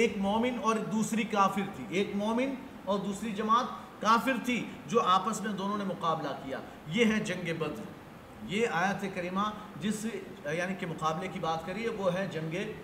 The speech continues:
बद्र। और ये जंग बद्र अल्लाह के रसूल सल्लल्लाहु अलैहि वसल्लम ने उनतीस गज़वात फरमाए, उनतीस गज़वे फरमाए। अब मैं आपको एक बात बता दूं, गज़वा एक है गज़वा और एक है सरिया,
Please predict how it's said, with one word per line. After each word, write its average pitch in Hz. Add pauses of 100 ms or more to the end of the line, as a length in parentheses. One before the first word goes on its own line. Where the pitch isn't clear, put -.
(520)
बद्र। 175 (260)
और 240
ये 277
जंग 233
बद्र 226
अल्लाह 196
के 208
रसूल 202
सल्लल्लाहु 165
अलैहि 165
वसल्लम 202
ने 196 (280)
उनतीस 240
गज़वात 165
फरमाए, 123 (460)
उनतीस 180
गज़वे 165
फरमाए। 127 (300)
अब 208
मैं 233
आपको 214
एक 190
बात 165
बता 160
दूं, 175 (380)
गज़वा 175 (280)
एक 190
है 196
गज़वा 147 (280)
और 190 (100)
एक 214
है 226
सरिया, 185